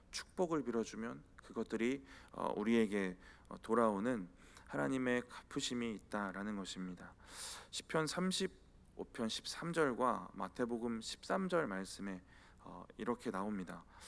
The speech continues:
"나는 그들이 병들었을 때에 굵은 베옷을 입으며 금식하여 내 영혼을 괴롭게 하였더니 내 기도가 내 품으로 돌아왔도다." 마태복음 말씀에는 "그 집이 이에 합당하면 너희의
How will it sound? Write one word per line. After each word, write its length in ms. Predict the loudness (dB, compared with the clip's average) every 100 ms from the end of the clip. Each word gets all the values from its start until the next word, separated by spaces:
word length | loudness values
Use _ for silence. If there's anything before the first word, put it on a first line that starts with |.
| -14 -10 2
"나는 240 | 4 4
그들이 300 | 6 8 6
병들었을 800 | 6 4 10 10 8 6 4 4
때에 440 | 0 0 -2 -4 -10 -2
굵은 420 | 2 4 4 0
베옷을 400 | 2 2 2 0
입으며 420 | 0 0 0 0 -2 -12 -16 0
금식하여 540 | 2 2 2 4 6
내 160 | 4 2
영혼을 320 | 2 0 -2
괴롭게 420 | 0 2 4 4
하였더니 580 | 2 0 -2 -2 -2 -4 -12 -20 -8
내 200 | 2 4
기도가 600 | 2 2 2 4 4 2 -4 -16 -8
내 140 | -4 -4
품으로 680 | -2 -2 2 4 2 0 -8 -20 -16
돌아왔도다." 640 | -4 0 2 0 -8 -12 -12 -18 -20 -20 -14
마태복음 440 | -8 -2 2 2 4
말씀에는 680 | 2 0 -2 -2 -2 -2 -6 -14 -14 -12 -14 -2
"그 140 | -2
집이 340 | 0 2 4
이에 80 | 4
합당하면 800 | 4 0 2 4 4 2 0 0
너희의 440 | 2 4 6 4